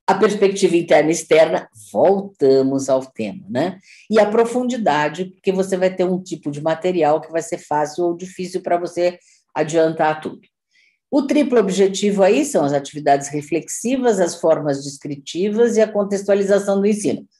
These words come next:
Aqui nós estamos voltando a atenção pra aquilo que a gente vai trabalhar daqui a pouco,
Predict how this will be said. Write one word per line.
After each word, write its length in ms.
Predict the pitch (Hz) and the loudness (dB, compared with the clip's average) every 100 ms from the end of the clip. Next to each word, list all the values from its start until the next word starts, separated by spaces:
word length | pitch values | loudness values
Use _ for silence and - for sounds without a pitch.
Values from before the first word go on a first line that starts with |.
| _ - | _ -10
Aqui 220 | 190 220 | -8 -2
nós 140 | 262 247 | 0 0
estamos 280 | - 185 175 | 0 0 2
voltando 560 | 190 185 196 202 202 | 0 2 0 2 -2
a 140 | 175 175 | 0 0
atenção 640 | 175 160 156 165 175 185 _ _ | 0 -4 0 0 0 -4 _ _
pra 120 | 185 | -2
aquilo 240 | 180 190 190 | 0 2 2
que 80 | |
a 60 | 170 | 0
gente 120 | 170 | 0
vai 140 | 170 165 | 0 2
trabalhar 420 | 165 151 147 143 | 2 2 2 2
daqui 240 | 156 156 | 0 0
a 60 | 190 | -2
pouco, 320 | 190 196 190 | 0 0 -2